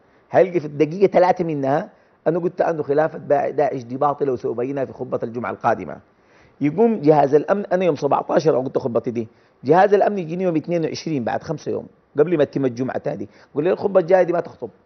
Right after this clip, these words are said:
"ليه، ليه ما أخطب الخطبة الجاية؟" قال لي: "لا والله، ده توجيه أنا عبد المأمور، وأنت الخطبة الجاية ما تخطب".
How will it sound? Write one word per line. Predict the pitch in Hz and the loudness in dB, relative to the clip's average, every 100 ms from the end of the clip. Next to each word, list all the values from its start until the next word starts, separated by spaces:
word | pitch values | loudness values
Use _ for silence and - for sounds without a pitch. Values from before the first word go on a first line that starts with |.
| - | 0
"ليه، | 165 233 254 | 6 6 6
ليه | 214 220 240 | 4 4 4
ما | 220 208 | 0 -4
أخطب | 185 - 175 | -6 -4 -4
الخطبة | - 170 160 | -4 -4 -2
الجاية؟" | 156 170 | 0 0
قال | 151 | 0
لي: | 180 202 | -2 -2
"لا | 190 | -2
والله، | 175 185 | 0 -2
ده | 170 | -2
توجيه | 165 147 175 180 | -6 -6 -4 -6
أنا | 160 | -6
عبد | 139 139 | -10 -6
المأمور، | 143 139 147 180 196 | -6 -6 -8 -6 -4
وأنت | 185 175 | -4 -6
الخطبة | 156 175 156 | -10 -6 -4
الجاية | 151 | -2
ما | 147 | -2
تخطب". | - - | -6 -14